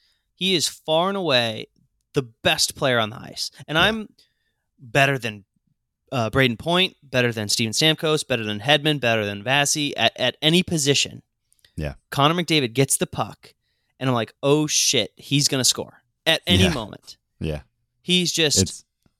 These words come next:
Speaker 1: it's almost like the puck is stuck to his stick,
Speaker 2: Yeah.
Speaker 1: and he can do whatever he wants with it.
Speaker 2: It's true.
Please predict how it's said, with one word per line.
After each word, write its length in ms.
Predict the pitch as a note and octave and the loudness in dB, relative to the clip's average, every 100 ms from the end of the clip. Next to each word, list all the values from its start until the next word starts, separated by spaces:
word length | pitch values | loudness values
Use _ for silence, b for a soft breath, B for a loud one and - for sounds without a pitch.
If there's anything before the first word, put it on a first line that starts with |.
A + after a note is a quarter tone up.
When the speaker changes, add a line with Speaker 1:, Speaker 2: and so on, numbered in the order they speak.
| _ _ | _ _
Speaker 1:
it's 180 | F3 E3+ | 0 0
almost 300 | - G#3 A#3 | 0 0 2
like 160 | G#3+ - | 0 -2
the 80 | D3 | -6
puck 300 | - F3 - | -2 -2 -2
is 80 | - | -2
stuck 460 | - - F3 - - _ | 0 0 -2 -2 -16 _
to 160 | - D3 | -2 0
his 180 | C#3 | 2
stick, 540 | - - F#3 - - - _ _ - | 0 0 -2 -6 -18 -20 _ _ -6
Speaker 2:
Yeah. 160 | E2+ | 2
Speaker 1:
and 80 | A#2 | 4
he 40 | D#3+ | 4
can 200 | D#3 D3 | 0 -2
do 200 | D#3+ E3+ | 0 2
whatever 300 | D#3+ D#3 D3 | 2 0 -2
he 60 | |
wants 260 | C#3+ D3 - | -2 -2 -4
with 120 | C#2+ | -14
it. 100 | - _ _ _ _ _ _ _ _ | -20 _ _ _ _ _ _ _ _
Speaker 2:
It's 160 | - F2 | -6 -2
true. 300 | - F2+ C#2 | 2 0 -2